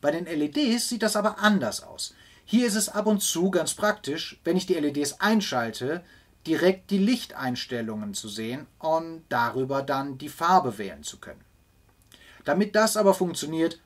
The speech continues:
muss man im E S P Home einmal eintragen, welche Entity-I Ds von den Schaltern überhaupt gesteuert werden. Gehen wir also abschließend noch einmal zurück nach E S P Home in das N-S-Panel-Projekt und scrollen hier einmal runter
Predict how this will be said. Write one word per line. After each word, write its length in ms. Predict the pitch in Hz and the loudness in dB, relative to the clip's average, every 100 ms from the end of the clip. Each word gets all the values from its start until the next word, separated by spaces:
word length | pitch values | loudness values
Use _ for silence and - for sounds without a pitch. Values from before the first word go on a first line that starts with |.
| - | 2
muss 220 | 208 220 | 2 4
man 120 | 226 | 2
im 100 | 202 | 2
E 120 | 185 | 2
S 140 | 180 - | 0 0
P 180 | 175 | -2
Home 400 | 135 135 139 143 - | 0 0 0 -4 -12
einmal 320 | 139 139 139 | -8 -6 -6
eintragen, 580 | 135 113 110 - 110 113 | -6 -8 -6 -4 -4 -2
welche 300 | 127 180 190 | 4 4 4
Entity-I 600 | 208 220 190 - 131 120 | 0 0 0 -6 -6 -6
Ds 280 | 110 120 - | -4 -6 -6
von 260 | - 170 208 | -2 0 2
den 140 | 208 | 0
Schaltern 440 | - 120 117 120 | -2 -4 -4 -6
überhaupt 340 | 123 131 127 131 | -6 -6 -6 -6
gesteuert 500 | 147 - 131 113 - | -8 -2 0 -2 -4
werden. 260 | 85 - - _ _ - - - - | -14 -16 -20 _ _ -20 -20 -16 -4
Gehen 220 | 269 277 | -2 0
wir 80 | 247 | 0
also 240 | 220 226 - | 2 0 -2
abschließend 680 | 208 - - 220 208 208 | -4 -2 0 0 0 -2
noch 180 | 180 - | -2 -2
einmal 400 | 147 156 151 135 | 0 0 0 0
zurück 540 | - 127 131 240 269 | 0 0 0 0 -2
nach 180 | 214 196 | -2 -2
E 100 | 165 | 0
S 160 | 143 - | -2 -2
P 140 | 139 | -4
Home 300 | 131 190 202 | 2 4 2
in 120 | 170 | -2
das 220 | 143 139 - | -4 -2 -2
N-S-Panel-Projekt 1080 | 127 117 190 190 170 147 - 135 131 127 | -6 -2 -2 -2 -4 -6 -4 -2 -2 -4
und 160 | 202 226 | -2 -2
scrollen 360 | - 220 214 | 0 0 2
hier 240 | 165 143 143 | 2 0 -2
einmal 200 | 139 135 | -4 -4
runter 600 | 123 202 226 110 139 | 0 2 2 0 -6